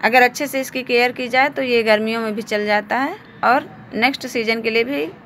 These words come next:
इसको हम बचा सकते हैं। तो इसे आप दोपहर की धूप में मत रखिए, इसे बस सुबह शाम की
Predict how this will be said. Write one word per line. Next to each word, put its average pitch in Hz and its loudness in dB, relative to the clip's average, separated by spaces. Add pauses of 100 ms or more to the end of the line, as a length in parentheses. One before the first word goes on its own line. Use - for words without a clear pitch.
इसको 220 -4
हम 254 2
बचा 202 6
सकते 196 -8
हैं। 190 -10 (3000)
तो 208 -2 (320)
इसे 277 4
आप 277 6 (100)
दोपहर 262 4
की 277 -6
धूप 269 -4
में 262 -2
मत 262 2
रखिए, 269 -4 (200)
इसे 226 -4
बस 233 -6
सुबह 240 2
शाम 233 2
की 226 0